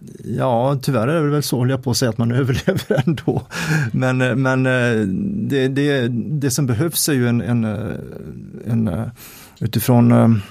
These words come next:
medborgarnas perspektiv eller allmänhetens perspektiv, så, så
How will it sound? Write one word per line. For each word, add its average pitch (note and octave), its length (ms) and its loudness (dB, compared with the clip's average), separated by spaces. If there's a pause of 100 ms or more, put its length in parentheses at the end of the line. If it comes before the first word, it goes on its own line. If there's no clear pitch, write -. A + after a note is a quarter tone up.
(960)
medborgarnas C#3+ 520 0
perspektiv B2 560 -2
eller A2 120 2
allmänhetens B2+ 500 0
perspektiv, B2 600 -4 (680)
så, - 280 -2
så C3 200 4